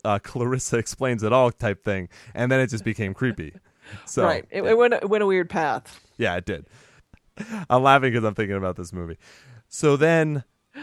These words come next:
Speaker 1: once the purge is commencing, basically they, they also have their little philosophical debates about,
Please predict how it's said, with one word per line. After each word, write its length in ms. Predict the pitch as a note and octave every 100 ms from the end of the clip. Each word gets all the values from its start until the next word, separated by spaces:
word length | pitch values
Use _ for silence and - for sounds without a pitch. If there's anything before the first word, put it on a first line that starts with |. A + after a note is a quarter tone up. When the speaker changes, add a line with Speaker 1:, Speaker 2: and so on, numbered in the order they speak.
| - B2+
Speaker 1:
once 260 | C#3 E3+
the 120 | - D#3+
purge 380 | E3+ D#3+ D3+
is 120 | C#3 -
commencing, 600 | D#3 C#3 C3 - B2+ B2
basically 360 | F#3 F#3 F3
they, 280 | D3 E3+ D3
they 180 | D3 F3+
also 400 | D3 D3+ - A#2
have 340 | A#2 A2 G2+
their 360 | G#2+ G#2 G#2 G2+
little 260 | G2+ G2+ F#2+
philosophical 800 | A#2 G2+ - G2 F#2 - G2
debates 540 | E2+ E2+ F#2 E2+ - -
about, 360 | F2 F2 E2+